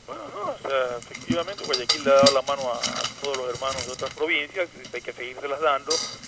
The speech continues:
pero hay que estar preparados también por cualquier circunstancia que,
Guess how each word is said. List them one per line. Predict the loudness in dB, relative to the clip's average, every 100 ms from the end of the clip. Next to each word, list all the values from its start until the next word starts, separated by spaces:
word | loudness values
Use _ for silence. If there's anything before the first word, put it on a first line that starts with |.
| -16 -6
pero | 2 2
hay |
que | 2
estar | 2 2
preparados | 2 2 6 8 6 6
también | 4 4 -4 -4 4
por | 4 4
cualquier | 2 0 0 -8 2 2 2 -4 -14 -16 -18 -20 -20 -20 -20 -16
circunstancia | -16 -12 -14 2 2 2
que, | -4 -2 -2